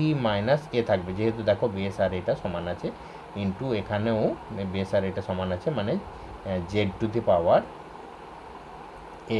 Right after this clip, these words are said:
minus b এটা থাকলো। ঠিক আছে, তাহলে এবার আমরা কি করব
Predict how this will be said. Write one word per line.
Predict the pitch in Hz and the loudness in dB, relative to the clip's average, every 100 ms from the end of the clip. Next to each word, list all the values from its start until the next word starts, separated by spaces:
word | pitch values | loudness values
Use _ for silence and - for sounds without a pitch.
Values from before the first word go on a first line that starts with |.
| 98 | 4
minus | 95 92 95 90 | 4 2 0 0
b | 143 330 - - - 123 | -2 -2 -8 -14 0 4
এটা | 113 - | 4 2
থাকলো। | 95 - 80 85 - | -2 -2 -8 -8 -6
ঠিক | 175 147 | 0 0
আছে, | 80 76 - - - - | 0 -10 -12 -14 0 6
তাহলে | 135 156 120 92 - | 6 8 6 2 0
এবার | 123 143 160 | 8 10 10
আমরা | 170 160 | 6 2
কি | 175 | 4
করব | 165 156 | 6 6